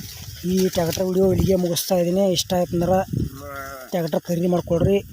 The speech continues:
ಇನ್ನು ಬರೋ ವಿಡಿಯೋ ಡಬಲ್ ಫಲ್ಟಿ ನೇಗಿಲ. ಈ ಥರದ ಮಾಡೆಲ್ ಎರಡು ಸಾವಿರದ ಇಪ್ಪತ್ತ್ಮೂರು ಐತಿ, ಹೊಸದೈತಿ.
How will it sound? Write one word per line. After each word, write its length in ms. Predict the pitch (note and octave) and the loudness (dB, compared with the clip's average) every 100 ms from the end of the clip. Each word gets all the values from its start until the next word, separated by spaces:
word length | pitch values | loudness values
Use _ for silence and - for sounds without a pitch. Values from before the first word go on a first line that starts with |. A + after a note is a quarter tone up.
| - - - - - | -8 -6 -6 -2 0
ಇನ್ನು 160 | G3 G3 | 2 4
ಬರೋ 180 | F#3+ G3 | 4 4
ವಿಡಿಯೋ 280 | F#3+ F#3 G#3 G#3+ - F3+ | 4 4 6 4 0 -4
ಡಬಲ್ 260 | E3+ F3+ F3+ | 0 2 2
ಫಲ್ಟಿ 360 | F#3 F#3 G3 | 0 -2 0
ನೇಗಿಲ. 380 | F3+ F3 F3 F3 G3 G#3 - - - - - - - - - - | 2 4 4 4 4 2 -2 -12 -12 -6 -4 -2 -2 -4 -6 -10
ಈ 100 | - | -6
ಥರದ 220 | D#3 G3+ | -2 0
ಮಾಡೆಲ್ 380 | F#3+ F#3 F#3+ F#3+ G3 | 2 4 4 6 4
ಎರಡು 180 | E3+ F3 | 4 0
ಸಾವಿರದ 420 | - F#3 F#3 F3+ G3 F#3 | 0 4 4 4 4 2
ಇಪ್ಪತ್ತ್ಮೂರು 680 | - G3 F3+ F3+ F3 G3+ F#3+ | 0 0 0 0 2 4 4
ಐತಿ, 260 | D3+ G3 G3+ - - - - - - - - | 4 4 4 0 -16 -12 -6 -4 -2 -4 -4
ಹೊಸದೈತಿ. 640 | E3 A3+ G#3+ G3 - G#3 | -2 2 4 4 4 2